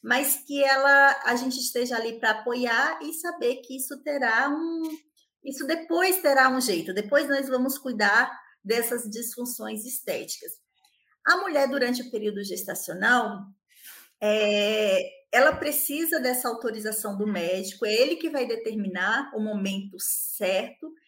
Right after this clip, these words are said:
até porque ela passa por muitas alterações aí no metabolismo, que ela pode vir a desenvolver pressão alta, ela pode vir a desenvolver diabetes.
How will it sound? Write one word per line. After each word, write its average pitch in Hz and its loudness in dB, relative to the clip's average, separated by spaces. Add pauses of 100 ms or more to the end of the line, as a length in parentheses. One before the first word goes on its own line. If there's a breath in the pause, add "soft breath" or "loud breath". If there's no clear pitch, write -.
(160 loud breath)
até 220 0
porque 269 -2
ela 262 4
passa 247 0
por 247 -4
muitas 262 0
alterações 208 -2
aí 196 0
no 269 4
metabolismo, 247 -2 (340 soft breath)
que - 0
ela 247 6
pode 220 0
vir 208 2
a 202 4
desenvolver 190 -4
pressão 208 -4
alta, 208 4
ela 196 -2
pode 190 -2
vir 190 -12
a - -16
desenvolver 185 -8 (120)
diabetes. 208 2